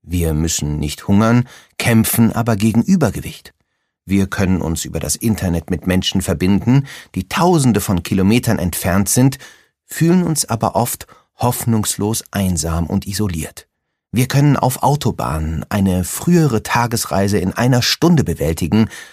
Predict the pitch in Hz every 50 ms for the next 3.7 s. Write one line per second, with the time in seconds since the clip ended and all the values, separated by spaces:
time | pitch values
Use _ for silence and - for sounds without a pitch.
0 | - _ _ _ _ _ - - 120 95 123 127 127 - - 135 110 95 117 101
1 | 95 95 101 110 117 123 - - - 87 95 117 - - - 98 - - 95 92
2 | - - 101 90 92 - - - 101 92 - - 82 80 78 76 90 92 92 -
3 | - 92 - - - - - 113 107 104 101 101 101